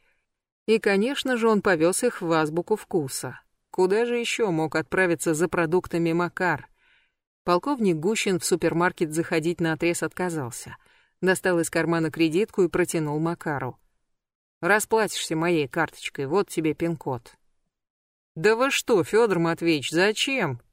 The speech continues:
Я сам всё куплю". "Денег вагон у тебя. Но раз я согласился жить в твоём доме, я хочу внести свою лепту в общий котёл.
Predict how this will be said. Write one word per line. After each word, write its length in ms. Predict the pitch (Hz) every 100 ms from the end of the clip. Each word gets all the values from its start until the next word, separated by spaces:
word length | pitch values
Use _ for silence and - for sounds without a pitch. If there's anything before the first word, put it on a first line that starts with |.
| -
Я 220 | 196 196
сам 280 | - 175 202
всё 180 | - 220
куплю". 460 | 220 - 175 123 _ _ _ _ _ _ _ _ -
"Денег 520 | 156 190 254 233 190
вагон 420 | 190 185 185 185
у 80 | 151
тебя. 440 | - 156 147 117 120 _ _ _ -
Но 240 | 196 247
раз 240 | 208 202 -
я 140 | 180
согласился 720 | 170 180 180 165 208 208 - 160
жить 260 | 180 196
в 60 | -
твоём 420 | 165 170 180 160
доме, 320 | 165 214 180
я 180 | 156 190
хочу 340 | 190 175 180
внести 400 | 160 170 160 190
свою 340 | 180 175 170 165
лепту 360 | 170 185 -
в 120 | 151 165
общий 260 | 151 -
котёл. 480 | 151 170 - 135 117